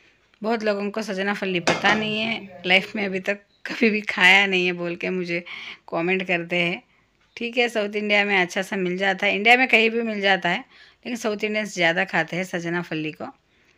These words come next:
ठीक है फ्रेंड्स, देख लो, बहुत हेल्थ बेनिफिट्स रहते हैं। इसके पत्ते भी खाते हैं, फली भी खाते हैं, बहुत हेल्दी है ये। आपको इसके बेनिफिट्स चाहिए तो YouTube में सर्च करके देख लेना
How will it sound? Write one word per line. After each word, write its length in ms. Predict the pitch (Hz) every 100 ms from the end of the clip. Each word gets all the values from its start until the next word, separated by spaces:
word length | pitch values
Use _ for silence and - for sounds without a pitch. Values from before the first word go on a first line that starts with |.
| _ _ _ _
ठीक 240 | 214 202
है 220 | 196 185 185
फ्रेंड्स, 400 | 185 180 185 - - -
देख 240 | 190 -
लो, 200 | 180 180 180 _ _
बहुत 280 | 196 196 196
हेल्थ 340 | 196 190 190
बेनिफिट्स 540 | 185 185 185 202 196 -
रहते 320 | 175 175 175
हैं। 280 | 180 180 202 - - - - _
इसके 260 | 185 - 208
पत्ते 400 | - 202 - 233
भी 120 | 220
खाते 380 | 220 220 208 208
हैं, 200 | 214 233 226 -
फली 240 | 180 185
भी 140 | 196 202
खाते 380 | 214 185 185
हैं, 180 | 196 220 - _ -
बहुत 320 | 196 208 -
हेल्दी 300 | 170 170 185
है 180 | 185 160
ये। 200 | 160 247 - _ _ _ _ _ _ _ _ _ _ _ _ -
आपको 460 | 196 202 _ - 208
इसके 220 | 208 -
बेनिफिट्स 460 | 196 196 208 240 -
चाहिए 280 | 214 208 202
तो 100 | 202
YouTube 300 | 208 196 208
में 120 | 202 196
सर्च 240 | 196 -
करके 280 | - 190 190
देख 260 | 175 175 190
लेना 300 | 175 170